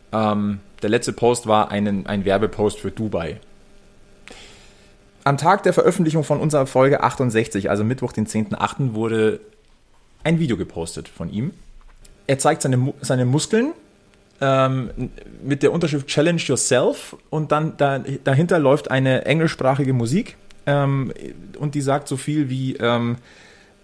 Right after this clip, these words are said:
äh, übersetzt, „Da draußen gibt's Leute, die hassen dich, äh, aus keinem bestimmten Grund und scheiß auf die.“ So. Ist jetzt vielleicht schon mal nicht ganz so intelligent, vor allem wenn man das, äh,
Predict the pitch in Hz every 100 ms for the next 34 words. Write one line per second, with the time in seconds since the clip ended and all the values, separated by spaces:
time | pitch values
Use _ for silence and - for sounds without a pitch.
0 | _ 127 120 113 - 139 127 127 135 -
1 | - 69 127 127 123 143 139 131 - 120
2 | 143 143 127 131 131 127 135 151 131 131
3 | - - 117 117 - - - - _ _
4 | _ _ - - - - _ - 139 143
5 | 147 139 - 139 120 143 180 190 - 147
6 | 147 - 98 90 - - - - - -
7 | - - - - - - - - - 185
8 | 170 165 - - 151 151 151 143 139 139
9 | 135 - 107 107 - 92 87 - _ -
10 | 110 110 107 107 127 - - 107 131 127
11 | 123 120 117 120 - - 110 110 113